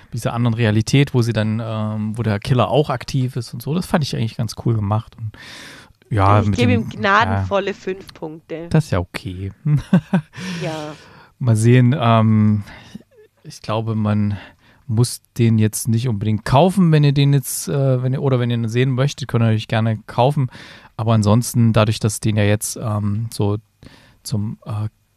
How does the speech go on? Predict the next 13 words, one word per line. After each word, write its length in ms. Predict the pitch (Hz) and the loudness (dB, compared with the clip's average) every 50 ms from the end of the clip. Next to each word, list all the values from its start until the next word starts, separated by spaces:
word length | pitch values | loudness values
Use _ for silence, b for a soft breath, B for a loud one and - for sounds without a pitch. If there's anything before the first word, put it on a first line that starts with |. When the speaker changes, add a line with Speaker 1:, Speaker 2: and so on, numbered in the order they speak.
| _ _ _ - | _ _ _ -10
Speaker 1:
Kauf 300 | - - 107 104 - - | -4 -2 -2 -2 -2 -2
mehr 140 | 107 98 95 | -4 -4 -2
gibt 340 | - - 151 156 - - | 0 -2 -2 -2 -4 -10
auf 160 | 254 135 - _ | -10 -10 -10 _
Blu-ray 600 | - 135 135 135 131 127 127 123 123 123 120 - b b b b b _ | -4 -2 0 2 4 4 4 2 2 2 0 -2 b b b b b _
und, 540 | - - 113 110 107 107 107 110 107 - - - | -6 -2 2 2 4 4 4 2 0 -2 -4 -2
ähm, 280 | 107 104 101 101 101 B B B B B B | -2 0 0 -2 -4 B B B B B B
vielleicht 180 | - 110 - | -6 -4 -2
gibt's 160 | - 120 - - | -2 -2 0 2
den 120 | 123 104 | 2 4
dann 120 | 110 104 | 4 4
demnächst 540 | 101 110 113 113 113 110 107 - - - - _ _ - | 4 4 4 4 4 4 2 0 -4 -14 -20 _ _ -6
auch 360 | 104 107 107 107 - - | -2 -2 -2 -2 -4 -8